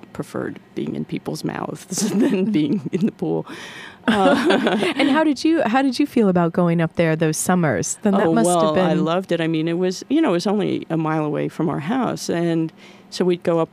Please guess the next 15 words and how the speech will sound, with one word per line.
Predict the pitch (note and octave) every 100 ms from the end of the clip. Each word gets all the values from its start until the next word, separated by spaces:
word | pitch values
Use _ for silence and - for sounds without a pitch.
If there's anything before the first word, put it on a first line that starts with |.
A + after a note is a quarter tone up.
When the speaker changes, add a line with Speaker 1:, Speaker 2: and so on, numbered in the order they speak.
| -
Speaker 1:
early | D#3 D#3 D#3
in |
the | D#3+
morning | D3+ D3 D3
and | D3+
spend | - D#3
the | D#3
whole | D3+
day | D3 C#3+ D3+
there, | D3 C#3+
and | D3+ D3+ - -
often | D#3+ D3 D#3
I'd | D3+ D3
sleep | - D3+
over. | D#3+ D#3 D3+ D#3